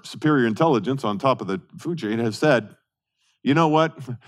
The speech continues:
If there's a God, I'm accountable to that God, so I don't want to admit that there's a God that created all of this, so it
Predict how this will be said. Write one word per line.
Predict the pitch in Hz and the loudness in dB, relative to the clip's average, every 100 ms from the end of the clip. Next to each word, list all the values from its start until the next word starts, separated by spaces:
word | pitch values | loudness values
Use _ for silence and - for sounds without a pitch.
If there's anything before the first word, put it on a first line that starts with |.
| - - _ - | -20 -20 _ 2
If | 208 - | 2 4
there's | 208 180 147 | 2 2 0
a | |
God, | 139 160 170 135 | 2 4 4 2
I'm | 156 | 0
accountable | 131 151 175 143 120 | -2 -2 0 0 -2
to | 104 | 0
that | 113 104 | 0 2
God, | 117 127 | 2 2
so | 120 | 2
I | 135 | 0
don't | 175 151 | 2 2
want | 127 | 2
to | 120 | 0
admit | 120 160 | 0 -2
that | 156 113 | -2 -2
there's | 117 107 | -2 0
a | |
God | 104 117 | 2 2
that | 110 95 | 0 -2
created | 123 135 131 | 0 2 2
all | 104 98 | 2 0
of | 92 | 0
this, | 113 | -2
so | - | 0
it | 127 | 0